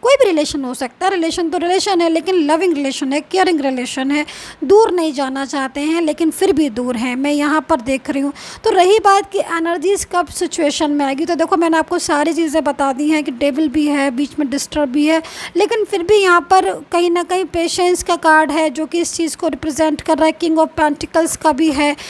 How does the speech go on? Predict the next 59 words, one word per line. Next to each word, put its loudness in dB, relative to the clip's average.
Queen 6
of -8
Pentacles 0
भी 2
है, 2
जो -2
कि -2
इंतज़ार 2
कर -2
रही 0
है 2
आज 0
भी 2
कि -2
हाँ 0
भाई, 0
अ, 4
ये 4
लौट 2
कर 4
आएंगे, 2
शायद 2
सब -4
कुछ -4
ठीक -2
हो 0
जाएगा। 0
तो -2
एक 0
card 6
ले 2
लेते 0
हैं। 0
stable 2
तो 4
होना 2
चाहते -2
हैं, -2
देखो, 0
on 0
off 0
सिचुएशन -2
भी 2
हो 2
रही 0
है, 2
long 0
distance -2
relation -4
भी -2
हो 0
सकता -2
है, -2
age 0
difference -4
भी -6
दिख -8
रहा 0
है, -14